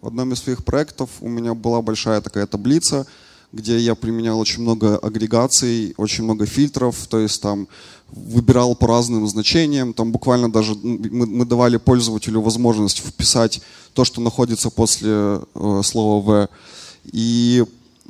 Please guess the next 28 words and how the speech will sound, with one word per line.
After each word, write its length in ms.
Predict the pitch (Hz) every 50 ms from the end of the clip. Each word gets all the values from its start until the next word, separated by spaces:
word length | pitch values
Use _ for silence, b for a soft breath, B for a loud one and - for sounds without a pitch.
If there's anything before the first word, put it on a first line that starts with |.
| - - - - - - -
в 120 | - 123 135
этом 200 | 190 - 202 196
случае, 400 | - - 185 185 160 - - 123
на 80 | 120
самом 340 | - - 147 135 135 127 127
деле, 340 | 117 131 117 113 107 101 -
м, 300 | - 92 98 110 113 107 -
мы 440 | 117 120 127 123 131 135 135 123
в-, 280 | 120 113 117 120 123 123
выбрали 460 | - 127 135 156 151 147 135 131 120 113
какие-то 260 | - - 117 - 120
несколько 460 | 113 123 127 127 - - 123 - 120
главных 560 | 110 123 123 127 127 120 113 - - - - - - 104 _
колонок, 460 | - 117 120 143 180 196 165 - -
по 80 | - 123
которым 420 | - 123 - 123 120 120 110 110
вот 260 | 107 107 - - -
идёт 320 | - 117 107 117 110 - -
ос-, 180 | 107 - - -
основная 520 | 117 117 - - - 123 123 127 123 117
выборка, 480 | 110 113 113 110 107 - - - 98 B B B B B B B B
а 100 | - 113
всё 160 | - - 139
остальное 380 | 139 - - 143 139 156 165 151
делали 320 | 120 135 139 147 139 123
на 120 | 120 120 120
уровне 260 | 120 123 117 117 110
приложения. 600 | - 110 107 107 110 101 104 101 98 92 90 -